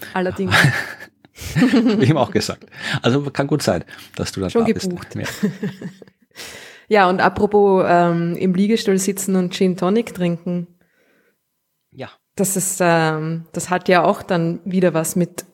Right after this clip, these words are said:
Speaker 1: unserem Universum zu
Speaker 2: Mhm.
Speaker 1: tun. Wir haben ja seit der letzten Folge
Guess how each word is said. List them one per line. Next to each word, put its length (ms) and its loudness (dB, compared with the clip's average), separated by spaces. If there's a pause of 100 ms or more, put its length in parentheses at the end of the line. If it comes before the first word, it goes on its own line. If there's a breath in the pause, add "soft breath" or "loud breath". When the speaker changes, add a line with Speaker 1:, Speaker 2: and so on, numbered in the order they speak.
(200)
Speaker 1:
unserem 420 2
Universum 520 2
zu 100 -2
Speaker 2:
Mhm. 80 -2
Speaker 1:
tun. 280 0 (1120 soft breath)
Wir 340 4
haben 220 4
ja 380 2 (440)
seit 340 2
der 60 2
letzten 420 -2
Folge 600 -4